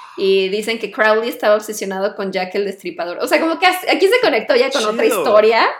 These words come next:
Speaker 2: Es como crossover cañón.
Speaker 1: Ajá, porque, o sea, como que ya había acabado el caso y de repente encontré a este señor y yo, "A ver, ¿qué pedo con este güey?"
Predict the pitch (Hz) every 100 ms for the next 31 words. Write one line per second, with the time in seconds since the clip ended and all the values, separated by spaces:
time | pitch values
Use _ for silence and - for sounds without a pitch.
0 | - _ 175 - 262 262 233 196 156 120
1 | - 185 196 214 214 208 185 147 170 202
2 | _ _ _ _ _ 214 226 311 233 339
3 | 240 196 196 233 208 226 240 254 262 302
4 | 349 392 392 339 262 277 277 - 247 269
5 | 226 233 220 233 214 202 214 220 233 240
6 | 196 202 214 240 277 - 392 339 277 233
7 | 214 220 208